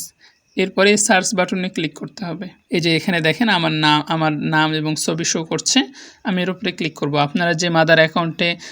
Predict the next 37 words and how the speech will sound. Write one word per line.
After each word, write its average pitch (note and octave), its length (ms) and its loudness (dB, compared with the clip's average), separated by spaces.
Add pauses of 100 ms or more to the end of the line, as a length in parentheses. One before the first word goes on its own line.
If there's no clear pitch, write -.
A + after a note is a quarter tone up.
(140)
ট্রান্সফার F3+ 460 2
করবেন, F#3+ 360 -4
সেটা G3+ 260 0
শো G3 200 2
করবে, G#3 260 -2
আপনারা G#3+ 300 4
ওর E3+ 100 4
উপরে E3 200 -4
ক্লিক D3+ 280 -8
করবেন। D#3 240 -4
এরপরে F3 360 0 (420)
আমরা F#3 280 0
কত G3 200 2
কয়েন F#3+ 280 -2
পাঠাতে F3 360 -2
চাচ্ছি, F3 340 0
সেটা F#3+ 240 0
এখানে E3 200 -2
বসিয়ে D#3 320 -2
দেব। C#3+ 140 -4
আমি D3+ 180 0
পাঁচশো F3 420 -2
বাষট্টি D#3+ 440 -2
পুরোটাই E3 380 -2
দিলাম। C#3 300 -2 (600)
এরপরে F3+ 500 0
এখানে F3 340 -2
যে D#3+ 280 -2
অপশন E3 340 -4
আছে D3+ 220 -4
দেখেন, D3+ 340 -4
ট্রান্সফার D#3+ 480 0 (100)
কয়েন, G3 220 -2
এর G3 120 0
উপরে D#3 220 -6
ক্লিক D3+ 220 -8
করব। D3 320 -6